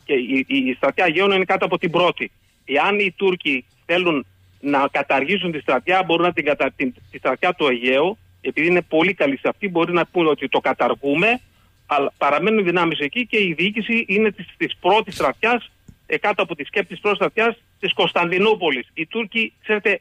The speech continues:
ό,τι κάνουν στρατιωτικά δεν μετακινούνται, βήμα δεν κάνουνε πίσω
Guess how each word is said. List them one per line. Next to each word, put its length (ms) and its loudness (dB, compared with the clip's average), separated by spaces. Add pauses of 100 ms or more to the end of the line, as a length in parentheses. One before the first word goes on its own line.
(100)
ό,τι 300 0
κάνουν 260 -2
στρατιωτικά 580 -2
δεν 220 2
μετακινούνται, 840 0
βήμα 300 2
δεν 260 -4
κάνουνε 500 2
πίσω 320 -4